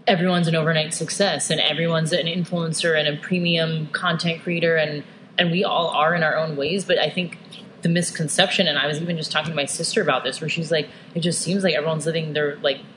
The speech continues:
best lives." And I'm like, "Because who on earth is gonna post and be like, 'You know what? I, I, here I am in New York, but did you know, like, my client hated our program and was gonna cancel, and did you guys know that I got in a fight?'" Like,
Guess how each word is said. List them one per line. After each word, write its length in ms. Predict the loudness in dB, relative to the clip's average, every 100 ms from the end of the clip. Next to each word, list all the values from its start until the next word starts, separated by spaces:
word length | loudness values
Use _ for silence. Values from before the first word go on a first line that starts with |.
| -2
best 300 | 0 0 0
lives." 280 | 0 0 0
And 80 | -2
I'm 80 | 0
like, 180 | -2 -4 -16 -4
"Because 380 | 2 4 4 4
who 160 | 4 4
on 120 | 4
earth 160 | 2 2
is 120 | 2
gonna 220 | 2 2 2
post 300 | 0 2 0
and 100 | 2
be 120 | 2
like, 200 | 2 -2 -18 -20 -4
'You 140 | 2
know 140 | 4 4
what? 260 | 4 4
I, 340 | 2 0 0 -4 -16 -20 -20 -20 -20 -10 -4
I, 140 | 2 2
here 320 | 2 4 4
I 60 | 4
am 160 | 2
in 80 | 2
New 80 | 4
York, 220 | 4 2
but 100 | 0
did 160 | 0 2
you 80 | 2
know, 200 | 4 4
like, 180 | 2 2
my 120 | 0
client 400 | 2 2 2 0
hated 220 | 0 0
our 120 | 2 0
program 500 | 0 0 2 2 0
and 180 | -2
was 120 | -2 -4
gonna 180 | -4 -4
cancel, 520 | -2 -2 0 2 2
and 260 | 2 0
did 140 | -2 -4
you 80 | 0
guys 240 | 0 2
know 100 | 0
that 80 | 2
I 60 | 2
got 140 | 0
in 60 | 0
a 40 |
fight?'" 320 | 0 0 2
Like, 140 | 0